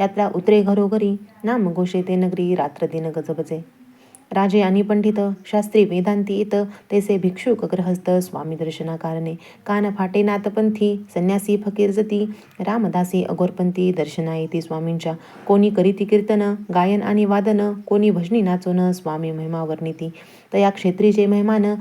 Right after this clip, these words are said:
केवी वर्णू मी अज्ञान प्रत्यक्ष जे वैकुंठ भुवन स्वामी कृपेने झाले. पुण्य पावन देखोन नगरी बाळाप्पा तोषले अंतरी पूर्व पुण्य तयाचे पदरी जन्मसार्थक झाले. बाळाप्पा होऊनी सेवे करी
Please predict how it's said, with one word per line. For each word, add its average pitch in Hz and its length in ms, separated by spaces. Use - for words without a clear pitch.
केवी 208 220
वर्णू 190 320
मी 208 140
अज्ञान 208 520
प्रत्यक्ष 208 580
जे 208 180
वैकुंठ 185 460
भुवन 180 420
स्वामी 160 360
कृपेने 165 460
झाले. 165 340
पुण्य 208 260
पावन 196 500
देखोन 185 440
नगरी 208 420
बाळाप्पा 190 440
तोषले 202 460
अंतरी 208 500
पूर्व 214 260
पुण्य 180 360
तयाचे 180 360
पदरी 180 360
जन्मसार्थक 156 880
झाले. 160 240
बाळाप्पा 202 400
होऊनी 196 380
सेवे 202 280
करी 202 320